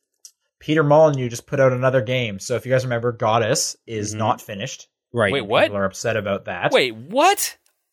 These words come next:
Speaker 1: So, uh, Peter Molyneux put out Goddess Wars.
Speaker 3: Yes.
Speaker 2: What?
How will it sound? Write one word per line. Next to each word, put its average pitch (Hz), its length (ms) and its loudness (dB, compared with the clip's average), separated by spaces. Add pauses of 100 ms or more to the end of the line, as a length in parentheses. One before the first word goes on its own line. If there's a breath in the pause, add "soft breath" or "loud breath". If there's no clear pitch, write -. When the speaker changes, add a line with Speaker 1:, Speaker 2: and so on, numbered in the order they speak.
(120)
Speaker 1:
So, 107 460 -2 (460)
uh, 104 180 0
Peter 117 220 -4
Molyneux 113 320 0
put 127 160 -2
out 127 180 0
Goddess 127 460 2
Wars. 127 680 0
Speaker 3:
Yes. - 480 -2 (160)
Speaker 2:
What? 285 460 2